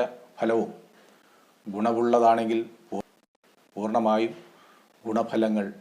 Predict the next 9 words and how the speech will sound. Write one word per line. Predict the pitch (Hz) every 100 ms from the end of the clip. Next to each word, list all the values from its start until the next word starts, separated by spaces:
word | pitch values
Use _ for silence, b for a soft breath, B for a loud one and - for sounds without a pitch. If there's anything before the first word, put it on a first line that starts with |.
| - - 95
അനുഭവത്തിൽ | 98 110 98 - 95 - - -
വരും. | 180 170 - _ _ _ _ -
അല്ലെങ്കിൽ | 117 135 135 156 - - b b b b b - 107
ജാതകത്തിൽ | 113 123 131 127 139 - - - _ 107 107
ദോഷകാലവും | 107 - 127 123 120 98 71 - - _ _ _ - 104 104
ഗോചരഫലത്തിൽ | 123 123 139 127 113 113 101 - - _ _ _ _ _ _ _ _ _ -
ഗുണമുള്ള | 107 113 127 127 120
സമയവുമാണെങ്കിൽ | 110 113 113 110 104 104 101 113 - - - _ _ -
ഗുണാനുഭവങ്ങൾ | 110 120 135 139 113 110 107